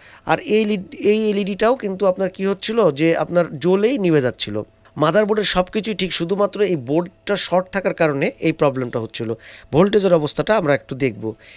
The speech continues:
এই প্রবটা ঝামেলা করছে, যাই হোক ওখানে থাক। এবার আমরা চেক করতেছি, দেখেন এটা হলো থ্রি ভোল্ট। আচ্ছা, এইখানে আমরা দেখতেছিলাম এর আগে ফাইভ ভোল্ট আমাদের জেনারেট হচ্ছিল না, ফাইভ ভোল্ট তৈরি হয়ে যাচ্ছে। দেখেন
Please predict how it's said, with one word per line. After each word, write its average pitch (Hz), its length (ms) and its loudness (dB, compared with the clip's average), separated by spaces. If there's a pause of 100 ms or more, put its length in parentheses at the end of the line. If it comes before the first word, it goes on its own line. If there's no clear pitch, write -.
(160)
এই 131 80 -8
প্রবটা 151 320 -2
ঝামেলা 151 340 0
করছে, 143 320 -4 (100)
যাই 143 160 0
হোক 139 100 -4
ওখানে 131 340 -4
থাক। 135 240 -2 (760)
এবার 151 200 2
আমরা 165 200 0
চেক 170 200 -2
করতেছি, 180 300 -4 (140)
দেখেন 151 280 -2
এটা 156 160 -2
হলো 156 120 0 (100)
থ্রি 170 120 -2 (100)
ভোল্ট। 208 200 2 (540)
আচ্ছা, - 240 -4
এইখানে 185 300 0
আমরা 190 220 4
দেখতেছিলাম 190 500 0
এর 180 120 6
আগে 170 100 -2 (100)
ফাইভ 160 140 4 (100)
ভোল্ট 165 220 4 (280)
আমাদের 156 360 2
জেনারেট 156 380 0
হচ্ছিল 160 220 -4 (100)
না, 226 60 0 (100)
ফাইভ 139 220 0
ভোল্ট 131 220 -2
তৈরি 123 200 -2
হয়ে 113 140 -2
যাচ্ছে। 110 220 -8 (560)
দেখেন 208 240 0